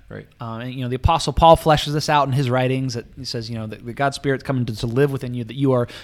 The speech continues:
Speaker 2: don't you know that your body is a temple? Um, that, that the presence, the power of God in his Spirit is living within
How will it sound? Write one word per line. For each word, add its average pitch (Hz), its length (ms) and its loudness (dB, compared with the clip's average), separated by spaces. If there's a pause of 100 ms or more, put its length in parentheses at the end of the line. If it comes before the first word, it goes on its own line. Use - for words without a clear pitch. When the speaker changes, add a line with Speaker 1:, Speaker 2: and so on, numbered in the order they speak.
(160)
Speaker 2:
don't 156 240 6
you 147 60 -2
know 139 120 4
that 135 120 0
your 139 160 4
body 139 580 -4
is 135 300 -2
a 123 140 -4
temple? 120 600 -10 (340)
Um, 110 460 -10 (580)
that, 127 220 -8
that 117 160 -8 (600)
the - 60 -8
presence, 156 580 0
the 127 140 -8
power 143 640 0
of 117 240 -8
God 120 480 -6
in 139 80 -4
his 135 160 -2
Spirit 127 340 -4
is 120 140 -10
living 127 420 -4
within 113 480 -8